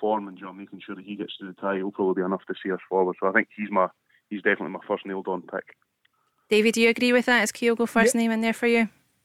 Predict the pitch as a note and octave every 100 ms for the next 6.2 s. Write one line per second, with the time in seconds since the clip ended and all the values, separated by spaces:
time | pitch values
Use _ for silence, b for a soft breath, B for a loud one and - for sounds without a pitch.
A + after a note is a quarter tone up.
0 | _ A3+ F#3+ F3 C3 E3+ F3+ D#3 C3+ C3+
1 | - D#3+ B3+ D#3+ E3+ - D3+ D#3 D#3 -
2 | C3+ D#3+ C#3+ D3 C#3 B2+ D3 C3+ C#3 C3+
3 | C3+ C#3 C3+ D3 B2+ C#3 C3 C3 - C#3
4 | C3+ C3+ C3+ A#2 C3 B2+ B2 - D3 B2+
5 | A#2+ D3 D3 D#3+ - - - C#3+ C#3+ C3+
6 | C3+ B2+